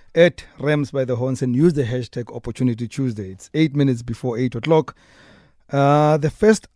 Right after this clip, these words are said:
annual S M M E Business Plan Competition is an initiative of Y D B Media, L S M Communications, and Aspire Africa. Forum is targeted at growth potential entrepreneurs who need financial injection,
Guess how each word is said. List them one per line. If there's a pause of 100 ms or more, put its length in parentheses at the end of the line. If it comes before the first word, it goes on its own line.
annual
S
M
M
E
Business
Plan
Competition
is
an
initiative (140)
of
Y
D
B
Media,
L
S
M
Communications, (320)
and
Aspire
Africa. (240)
Forum
is
targeted
at
growth
potential (640)
entrepreneurs
who
need
financial
injection,